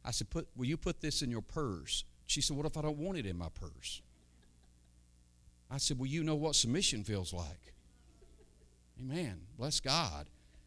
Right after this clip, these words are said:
"Thus saith the Lord." I, I didn't add all that. Uh, I said, "Well, you know what submission feels like."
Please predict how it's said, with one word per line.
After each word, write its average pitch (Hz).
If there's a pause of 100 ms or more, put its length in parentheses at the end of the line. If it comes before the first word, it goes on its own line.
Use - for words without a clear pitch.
(720)
"Thus 151
saith 160
the 127
Lord." 120 (1800)
I, 117
I 113
didn't 113
add 107
all 101
that. 104 (440)
Uh, 92 (500)
I 131
said, 131
"Well, 143
you 156
know 156
what 135
submission 117
feels 92
like." 78